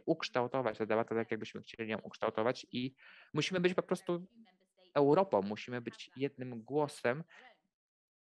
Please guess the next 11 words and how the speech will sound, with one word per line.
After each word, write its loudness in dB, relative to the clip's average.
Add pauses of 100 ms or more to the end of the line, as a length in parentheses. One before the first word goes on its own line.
(640)
bo 2
niewiele 2
państw -2
członkowskich -4
jest -18
na -4
tyle 0
silnych, -4
żeby 2
niezależnie 4
mogło 0